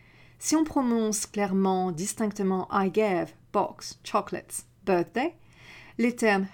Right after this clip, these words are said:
her » a, of, for her sont au contraire dits bien plus rapidement, moins clairement. Alors, entraînez-vous en regardant la vidéo d'Oxford Online English, dont je vous mets le lien à la page cent trente-huit d'anglaisance point com.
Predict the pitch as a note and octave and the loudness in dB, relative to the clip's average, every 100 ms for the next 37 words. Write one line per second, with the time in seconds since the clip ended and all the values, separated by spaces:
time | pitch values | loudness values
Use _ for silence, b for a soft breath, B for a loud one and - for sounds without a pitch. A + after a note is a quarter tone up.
0 | - F3 F#3+ C#4 - - G#3 F#3 G#3+ C4+ | -2 0 0 -2 -10 -12 -4 -2 -4 -8
1 | - - F3+ F3+ - - - - D#3+ D#3 | -20 -2 0 0 -6 -20 -12 -6 -4 0
2 | G#3 E3 G#3 - - - C4+ B3+ A#3+ C#4+ | 0 0 -6 -8 -6 -2 -2 -2 -2 -2
3 | C4 G3 C4 B B - D3+ C#3+ A3 B3+ | -2 -2 -4 B B -14 -10 0 0 0
4 | - F3 D#3+ - E3+ B3 D#4 _ - E3+ | 0 -2 -2 -4 -2 -2 -4 _ -10 -2
5 | G#3 A#3 E3+ E3+ F#3 - _ - - - | -2 0 -4 -4 -10 -16 _ -20 -20 -20
6 | - B B - F3+ - C4+ C4+ - D#4 | -20 B B -8 -8 -2 -2 -2 2 4
7 | C4+ A#3+ F4 G3+ F#3+ F3+ F3+ F3+ D#3+ D#3+ | 4 2 2 4 2 2 2 0 0 2
8 | F#3 G#3+ E3+ - - E3+ D#3 D3+ D3+ - | 6 6 2 -2 -2 0 0 -4 -4 0
9 | G#3+ B3+ E4 - F3 D#3 F3+ G3 F#3 D#3+ | 0 4 2 2 -2 0 2 4 4 4
10 | E3+ A#3+ B3 - F3+ E3 F3 E3 D#3 - | 2 0 -2 -4 -6 -4 -2 -2 -4 -10
11 | - B3+ - F3+ - E3 D#3+ D#3 F3 A3 | -8 -6 -4 -4 -4 -6 -4 -2 -2 -4
12 | - E3 - - - | -6 -8 -6 -8 -8